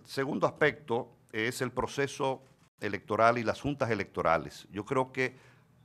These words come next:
ambos deben ser transversalizados por la integridad electoral. Y por último, la Junta Central Electoral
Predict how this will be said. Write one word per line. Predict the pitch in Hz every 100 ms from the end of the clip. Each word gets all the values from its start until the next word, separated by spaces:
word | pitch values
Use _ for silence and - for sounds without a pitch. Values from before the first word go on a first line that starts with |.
| _ -
ambos | 131 160 139 120 110 - - - 87 - -
deben | 120 127
ser | - 127 117
transversalizados | - 139 160 135 113 131 127 120 113 110
por | 117 113
la | 120
integridad | 123 120 113 113 107 101 120 127
electoral. | 120 101 - 92 87 76 - _ _ _ _ _ _ - - - -
Y | 131
por | 127 147 196 - _ -
último, | 170 165 143 151 110 - -
la | 95
Junta | 90 147 151
Central | 135 123 123 120
Electoral | 113 110 117 110 113 113